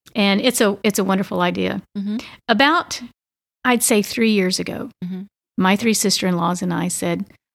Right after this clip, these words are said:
Speaker 1: "We're tired.
Speaker 2: <laughs>
Speaker 1: We're tired of cooking the turkey. We're tired of putting the dressing all together. We're tired of being in the kitchen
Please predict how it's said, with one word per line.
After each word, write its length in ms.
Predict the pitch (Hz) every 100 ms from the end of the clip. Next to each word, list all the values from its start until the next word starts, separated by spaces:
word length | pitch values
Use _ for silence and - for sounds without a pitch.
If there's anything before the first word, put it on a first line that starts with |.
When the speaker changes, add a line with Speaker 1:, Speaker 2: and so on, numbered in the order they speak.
| _
Speaker 1:
"We're 60 | 233
tired. 480 | - - - 190 - _
Speaker 2:
<laughs> 80 | 214 - - - - 285 - 294 - - 254
Speaker 1:
We're 140 | 285 302
tired 800 | 220 - - 196 190 180 175 -
of 240 | - 185
cooking 320 | 240 190 196
the 80 | 180
turkey. 420 | - 185 170 180
We're 200 | 202 240
tired 760 | - - - 214 214 202 196 196
of 320 | 196 190 190
putting 240 | - 196 185
the 60 |
dressing 340 | 180 190 185 180
all 100 | 180
together. 340 | 202 185 214
We're 140 | 240 277
tired 640 | - - 202 185 190 190
of 100 | 202
being 220 | 190 202
in 100 | 214
the 60 | 226
kitchen 500 | - 196 - 190